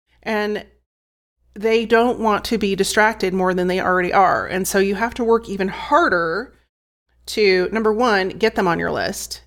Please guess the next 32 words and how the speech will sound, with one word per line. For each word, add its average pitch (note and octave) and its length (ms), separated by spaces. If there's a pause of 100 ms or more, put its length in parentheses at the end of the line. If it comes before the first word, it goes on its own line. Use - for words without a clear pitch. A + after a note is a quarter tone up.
(180)
and F#3+ 480
show A3+ 280
them A#3 200
in G#3 60
advance F#3+ 420
that - 100
you're F#3+ 100
gonna F#3+ 180
provide G3 440
them A3 180
value E3+ 420
so - 160
they G3 100
want G#3+ 420
to G#3 100
be F#3+ 100
on F3+ 120
your F3 120
list, - 480 (500)
and A3+ 500
then B3 240
deliver B3+ 680
on G3 240
that F3 480
so G#3+ 300
that G3 480
they G#3 280
continue A3 520
to - 140
open F3+ 240
your F3 140
emails. D3+ 560